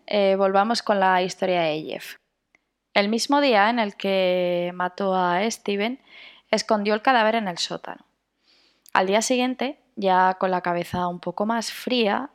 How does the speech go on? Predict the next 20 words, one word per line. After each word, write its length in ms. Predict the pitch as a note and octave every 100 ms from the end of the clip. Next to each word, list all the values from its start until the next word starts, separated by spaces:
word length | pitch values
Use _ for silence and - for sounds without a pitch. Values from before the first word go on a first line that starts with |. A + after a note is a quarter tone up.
| -
eh, 260 | G3 F#3
se 180 | E3+ F3+
dio 180 | F3+ F3+
cuenta 360 | F#3+ F#3 G3+
de 160 | A#3 A3
que 280 | - E3+ D#3+
debía 300 | D#3+ D#3+ D#3
deshacerse 520 | D#3 D#3 - - D#3
del 140 | D#3
cadáver 480 | - F3+ G3+ A3 C4 -
y 120 | C4+
para 280 | - A#3+ A3
ello 240 | A3 A3+
compró 420 | - G#3+ G3 G#3+
un 120 | G#3+ G#3+
cuchillo 480 | - F#3 - F3+
de 100 | E3
caza. 420 | - - - - - _ _ _ - - - - - _ _ -
Cuando 280 | G3 G3
volvió, 440 | G#3+ B3+ A#3 A3